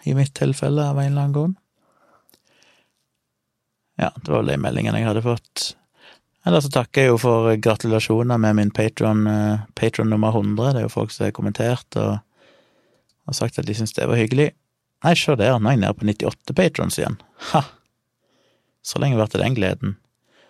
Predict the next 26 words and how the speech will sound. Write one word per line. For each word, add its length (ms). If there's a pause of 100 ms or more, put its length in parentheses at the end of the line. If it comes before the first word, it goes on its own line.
(520)
Da 80
ble 160
vel 140
alle 240 (340)
Patrons 400
fornyet 480
her 240
i 240
går, 340
første 320
juli, 380 (320)
så 160
er 100
det 80
sikkert 300
et 80
par 180
kort 440
eller 180
noe 80
sånt 160
som 100
ikke 140
har 80
gått 160
igjennom. 320